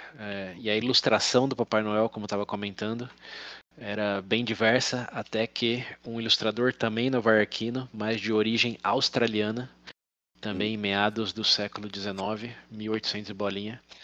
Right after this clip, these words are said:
Speaker 1: é, deu uma feição pra ele, é, de um, de um, de um velho de sobrepeso
Speaker 2: Hum.
Speaker 1: que vestia vermelho. Então,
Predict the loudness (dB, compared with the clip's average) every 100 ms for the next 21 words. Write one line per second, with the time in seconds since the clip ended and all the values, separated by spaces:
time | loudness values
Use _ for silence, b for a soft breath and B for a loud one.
0 | B B B B _ -10 -8 -6 0 2
1 | 2 0 0 0 0 0 -2 0 2 4
2 | 2 0 -4 -6 -14 -20 _ _ _ _
3 | _ _ _ _ -6 -4 -2 -4 -6 -6
4 | -6 -8 -6 -6 2 4 4 2 -4 -14
5 | _ -20 -18 -12 -4 0 2 2 2 0
6 | 0 -4 -10 B B B -4 -4 -8 _
7 | _ -6 -4 0 2 2 4 2 2 -6
8 | -12 -20 _ _ B B B -18 _ _
9 | _ -14 -10 -8 -8